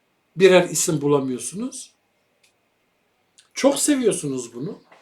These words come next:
Çok güzel üretiyorsunuz. Kahramanlığa, evliyaya, alime, şehide gelince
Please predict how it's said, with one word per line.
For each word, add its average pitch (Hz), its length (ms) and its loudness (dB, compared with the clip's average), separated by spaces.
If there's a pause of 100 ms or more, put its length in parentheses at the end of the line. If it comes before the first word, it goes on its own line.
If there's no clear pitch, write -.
(380)
Çok - 280 -4
güzel 254 300 -4
üretiyorsunuz. 170 880 -4 (1000)
Kahramanlığa, 233 880 2
evliyaya, 226 840 4
alime, 220 520 2
şehide 208 440 -4
gelince 220 720 -4